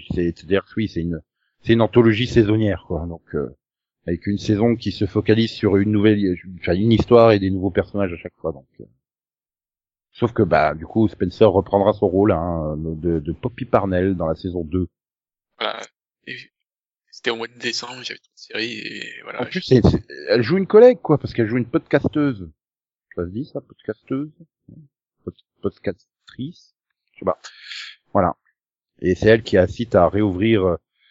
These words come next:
Speaker 1: l'affaire d'un meurtre qui a été une sensation nationale.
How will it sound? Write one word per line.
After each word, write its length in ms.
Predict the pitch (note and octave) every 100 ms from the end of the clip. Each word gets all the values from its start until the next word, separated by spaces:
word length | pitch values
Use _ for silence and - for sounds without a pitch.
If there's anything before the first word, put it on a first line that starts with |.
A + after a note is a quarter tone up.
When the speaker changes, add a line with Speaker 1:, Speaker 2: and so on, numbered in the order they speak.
| -
Speaker 1:
l'affaire 1120 | G2 F#2+ F#2 F2+ F2+ F#2+ - A2 A2 F#2 F#2
d'un 140 | F2 F2+
meurtre 580 | F#2 G2 G2+ - F2+ E2
qui 160 | -
a 60 | F2
été 320 | E2+ E2 F#2+
une 80 | F2+
sensation 460 | F#2 E2+ F2+ - F2
nationale. 760 | D#2+ - E2 D2 E2+ F2 C2